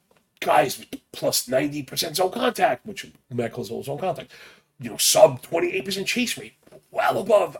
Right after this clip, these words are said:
average chase rates. Big single digit swing strike rate. He goes up there and just destroys us. Player props avant, what's going on? I just mentioned it. It's the restaurant where the chefs eat. You've seen it in real time. My boy Just is the goat. Thank you so much, Justin, for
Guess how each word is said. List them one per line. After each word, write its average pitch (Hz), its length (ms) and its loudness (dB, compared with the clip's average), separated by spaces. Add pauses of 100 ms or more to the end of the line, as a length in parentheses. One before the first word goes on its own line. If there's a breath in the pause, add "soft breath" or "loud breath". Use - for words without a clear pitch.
(120)
average - 220 -12
chase - 280 -8
rates. - 160 -20 (920 soft breath)
Big 165 180 0
single 190 240 4
digit 196 240 -2
swing 220 200 -6
strike 214 200 6
rate. 156 140 2
He 156 100 0
goes 156 180 8
up 156 100 4
there 147 80 2
and 131 80 -4
just 131 120 -6
destroys 139 380 2
us. 131 80 -6 (220 loud breath)
Player 226 200 12
props 220 220 12
avant, 202 240 6
what's 156 140 -6
going 196 120 4
on? 165 140 10
I 135 80 4
just 175 220 -4
mentioned 165 260 0
it. - 140 -8 (200 soft breath)
It's 135 140 -4
the 147 80 -4
restaurant 160 400 6
where 143 80 4
the 135 60 2
chefs - 320 4
eat. 151 200 -8
You've 127 120 -2
seen 156 200 0
it 147 100 -2
in 131 80 -6
real 156 140 6
time. 143 220 4 (240 loud breath)
My 175 140 6
boy 170 320 6
Just 156 360 8
is 151 280 -2 (160)
the 143 80 0
goat. 160 360 10
Thank 175 200 4
you 156 40 -4
so 165 140 2
much, 151 200 4
Justin, 151 260 2
for 123 180 -2